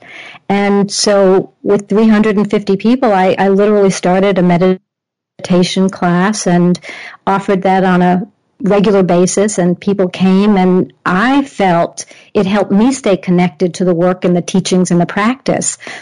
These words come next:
So I loved it and wanted more, and that's when I actually started on this path of training and training not only in Amrit Yoga, Yoga Nidra, and being able to teach the quantum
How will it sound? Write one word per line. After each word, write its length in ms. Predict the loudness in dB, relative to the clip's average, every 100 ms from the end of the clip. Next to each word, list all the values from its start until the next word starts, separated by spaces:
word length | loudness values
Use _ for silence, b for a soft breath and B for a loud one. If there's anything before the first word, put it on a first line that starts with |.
| B
So 220 | -6 -6 -6 _
I 220 | 0 2
loved 500 | 2 2 2 0 0
it 160 | -2 0
and 140 | 0
wanted 280 | 0 0 0
more, 220 | 0 2
and 120 | 2 2
that's 220 | 0 -2
when 120 | -2
I 120 | 0 0
actually 500 | -2 -4 0 0 0
started 480 | -2 -2 0 0
on 320 | 0 0 2 2
this 220 | 0 -4
path 480 | -6 -2 0 -2 -2
of 160 | -6 -6
training 600 | -2 2 2 2 2 0
and 120 | -2
training 540 | 0 0 2 2 0 -4 B B B -4
not 160 | 0 2
only 280 | 2 2 2
in 200 | 0 -2
Amrit 320 | 0 0 0 0
Yoga, 760 | 2 2 2 2 2 0 -4 -4
Yoga 280 | -2 0 2
Nidra, 720 | 2 0 0 0 2 0 -2
and 280 | -2 0 0
being 180 | 0 0
able 160 | -2
to 160 | -6 -6
teach 300 | -4 -2 -2
the 80 | -4
quantum 360 | 0 0 0